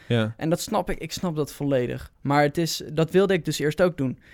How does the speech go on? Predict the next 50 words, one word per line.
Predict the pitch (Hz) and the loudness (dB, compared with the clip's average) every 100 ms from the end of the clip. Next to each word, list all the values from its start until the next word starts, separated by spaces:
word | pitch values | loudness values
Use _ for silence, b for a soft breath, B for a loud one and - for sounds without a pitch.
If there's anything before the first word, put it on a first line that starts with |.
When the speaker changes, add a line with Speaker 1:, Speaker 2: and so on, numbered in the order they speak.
| b - | b -10
Speaker 2:
Ik | - | 2
had, | 170 139 | 2 2
ik | 160 | -2
heb | 160 | 0
ooit | 147 | 0
twee | - 143 | 2 0
kanalen | - 156 156 143 | 2 4 4 4
gehad, | 123 123 | -2 -2
doe | 143 | 2
ik | |
Speaker 1:
Ja, | 143 | 4
Speaker 2:
nu | 135 | 6
niks | 151 | 6
Speaker 1:
tuurlijk. | 117 147 | 6 4
Speaker 2:
meer | 139 135 156 | 2 2 0
mee. | - | 0
En | 143 | 2
ik | |
dacht, | 139 139 | 2 2
"Nou, | 147 127 | 0 -2
fuck | - 151 | 0 0
it, | 147 | 0
wat | 139 | -2
maakt | 143 147 | 2 0
het | 143 | 2
eigenlijk | 143 135 127 135 | 0 0 0 2
uit? | 143 135 | 2 2
Doe | 147 | 0
het | 156 | 0
gewoon, | 135 | 0
het | 127 | -2
is | 139 | 2
mijn | 147 185 | 2 0
kanaal." | 131 117 117 143 b b b b | -2 -4 -4 -6 b b b b
En | - 139 | -4 2
mensen | 147 151 | 2 2
kijken | 151 147 - | 2 0 2
maar | 147 143 | 0 0
gewoon | 165 147 | 0 0
omdat | 143 | 2
ik | 180 165 | 2 2
het | 143 | 4
leuk | 160 160 | 4 4
vind. | 127 | -2
Misschien | 127 165 | -2 2
heel | 156 147 | 4 4
egoïstisch | 143 151 147 - | 2 0 -2 -4
gedacht, | 156 143 | -2 -2
maar | 131 127 | -2 -6
ja. | 117 | -6